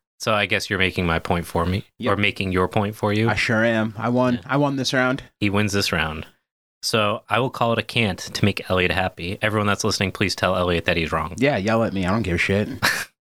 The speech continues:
Speaker 1: So if there are fifteen cants, for example, in a given woods, though, what we see is in one or two of those cants,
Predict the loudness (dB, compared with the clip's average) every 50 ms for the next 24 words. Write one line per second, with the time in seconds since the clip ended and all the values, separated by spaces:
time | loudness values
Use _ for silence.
0 | _ _ _ 0 0 2 2 0 -2 -2 -2 0 2 2 2 0 0 -4 -2 0
1 | 0 0 0 0 -4 -6 -4 0 2 2 2 2 0 -2 0 0 2 2 2 0
2 | -2 -6 -8 -8 -8 _ _ _ _ 0 0 0 2 2 0 0 0 0 0 0
3 | 2 2 0 0 0 0 2 2 2 2 0 0 2 2 2 2 2 0 -4 -6
4 | -8 _ _ -6 -4 -4 -4 -6 _ _ -2 -2 0 0 0 0 -2 -4 -8 _
5 | _ _ _ _ _ _ _ _ _ _ _ _ -18 -10 -4 -2 0 0 0 2
6 | 2 0 2 2 0 2 2 2 2 0 -2 -2 -2 0 0 0 0 -4 -6 -4
7 | -2 0 0 0 0 -2 -2 -2 0 2 2 2 2 0 0 0 -2 -2 -2 -2
8 | 0 0 -2 -4 -6 -12